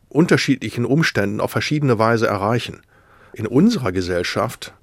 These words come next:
sind die wenigsten Menschen darauf angewiesen, überhaupt Gewalt auszuüben. Man könnte auch polemisch sagen, wir können uns Mitleid leisten,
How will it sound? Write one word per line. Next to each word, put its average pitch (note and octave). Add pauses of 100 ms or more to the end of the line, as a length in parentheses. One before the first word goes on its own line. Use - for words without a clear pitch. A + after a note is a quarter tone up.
(140)
sind A2+
die A#2
wenigsten A#2
Menschen A2
darauf F#2+
angewiesen, F#2
überhaupt F2+
Gewalt F#2
auszuüben. F#2 (400)
Man -
könnte A2+
auch F#2+
polemisch G#2+
sagen, G2+
wir G2+
können A#2
uns -
Mitleid G#2
leisten, G#2